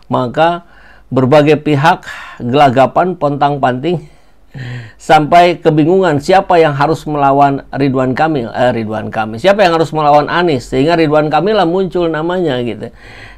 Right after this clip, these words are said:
Si-, padahal Ridwan Kamil sendiri ragu, dia bisa menang nggak ya di Jakarta?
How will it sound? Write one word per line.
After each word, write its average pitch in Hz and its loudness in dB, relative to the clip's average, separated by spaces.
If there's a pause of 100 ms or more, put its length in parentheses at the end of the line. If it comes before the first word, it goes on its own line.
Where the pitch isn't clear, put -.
Si-, 123 -2
padahal 131 2 (200)
Ridwan 143 0
Kamil 139 2
sendiri 139 2
ragu, 202 2 (320)
dia 233 4
bisa 165 2
menang 185 0
nggak 143 2
ya 254 2
di 175 2
Jakarta? 156 0